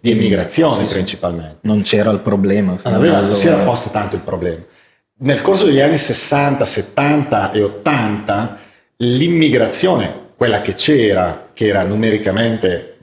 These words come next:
Speaker 1: mm, meno, meno consistente di quello che è stata dopo, veniva regolata semplicemente con delle direttive del Ministero del Lavoro.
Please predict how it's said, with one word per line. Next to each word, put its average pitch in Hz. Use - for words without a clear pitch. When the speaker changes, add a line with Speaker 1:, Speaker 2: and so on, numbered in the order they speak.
Speaker 1:
mm, 85
meno, 107
meno 107
consistente 107
di 95
quello 107
che 107
è 101
stata 104
dopo, 90
veniva 165
regolata 127
semplicemente 135
con 131
delle 110
direttive 107
del 123
Ministero 95
del 87
Lavoro. 82